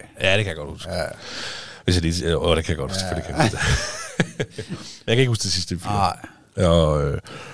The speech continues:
Speaker 1: så jeg blev nødt til at, at trykke dut for ikke at være kunde hos lægen jo. Og så
Speaker 2: Ja.
Speaker 1: kommer jeg så endelig igennem, og så siger jeg, "Nu skal I høre, at min søn har flækket øjenbryn, og jeg, jeg kan simpelthen ikke huske, han C P R-nummer."
Speaker 2: Jeg kan da ikke huske, hvad han hedder.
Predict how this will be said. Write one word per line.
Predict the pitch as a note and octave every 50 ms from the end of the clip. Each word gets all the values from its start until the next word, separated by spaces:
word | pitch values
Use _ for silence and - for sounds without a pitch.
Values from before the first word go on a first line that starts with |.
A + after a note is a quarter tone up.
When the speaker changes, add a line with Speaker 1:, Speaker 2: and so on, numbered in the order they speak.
| - - - - _
Speaker 1:
så | - - C3
jeg | C3 B2
blev | B2 A2+
nødt | A2 C3 D3 C#3
til | C3 C3
at, | B2+ A#2+ A2 A2 G#2+ G#2+ G#2+
at | G2
trykke | - - - A2 A2 A2 - - - - -
dut | B3 C4 C4 -
for | - - - B2 A2+ G#2+
ikke | G2+ A2 A2+ A#2 A#2+
at | A2+ G2+
være | F#2 F2+ F2 F2 F2
kunde | - - G#2 G2+ A2+ A#2+ A#2
hos | G2+ F2
lægen | F#2+ G2 G2 G#2 B2+ C3+
jo. | B2+ G#2 F2 E2+ F2 - - - - -
Og | - A2 G#2+
så | -
Speaker 2:
Ja. | A2
Speaker 1:
kommer | - A#2+ G#2+ G#2
jeg | G2
så | A2 A2
endelig | A2 A#2+ B2 G#2+ G#2
igennem, | A#2 A#2+ C3 C3+ C3 -
og | - A#2+
så | G#2+ G#2
siger | G#2 A#2+ A#2
jeg, | B2+
"Nu | C3+
skal | C3+ - B2+ A#2
I |
høre, | A2+ A#2 A#2 A#2
at | A#2 A#2
min | A2+ A2
søn | - - B2
har | B2+ A2
flækket | A2 A#2 A2+ A2 G2+
øjenbryn, | G2 A2 A#2+ A#2 A2+ G#2 G2+ G2
og | G2+
jeg, | G#2
jeg | G2+ G2
kan | F2 F#2 G2+
simpelthen | G#2 A2 G#2 G#2+ A#2 B2+ B2+
ikke | A2+ G2
huske, | G#2 A2 A#2
han | A#2
C | A2
P | G2+
R-nummer." | F2+ F2+ F2+
Speaker 2:
Jeg | G2 A2 A2
kan | A#2 A#2
da | A#2+
ikke | A2+ A2
huske, | A#2 A2+ G#2
hvad | G#2+ G#2
han | G#2 G#2+
hedder. | A2+ A#2+ A#2+ B2 A#2+ A#2